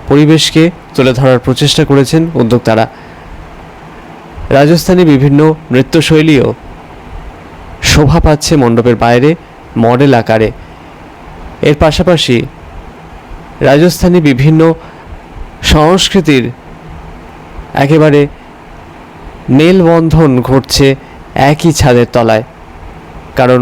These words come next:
বিভিন্ন পোশাক আশাক পুরুষ মহিলা নির্বিশেষে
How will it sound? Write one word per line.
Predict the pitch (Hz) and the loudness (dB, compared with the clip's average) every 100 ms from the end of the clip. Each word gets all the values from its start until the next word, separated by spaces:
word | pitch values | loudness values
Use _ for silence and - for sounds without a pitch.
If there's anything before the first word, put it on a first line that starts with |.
| 120 | 2
বিভিন্ন | 131 143 165 165 180 - - - - - | 2 2 4 2 0 -2 -18 -18 -12 -2
পোশাক | 147 - 170 - | 0 0 0 0
আশাক | 139 - 135 - - - - - - - - | -2 0 -2 -4 -12 -20 -20 -20 -18 -16 -2
পুরুষ | 151 156 - | 2 2 2
মহিলা | 143 143 143 | 0 2 2
নির্বিশেষে | 135 123 139 147 135 156 | 2 0 0 0 0 0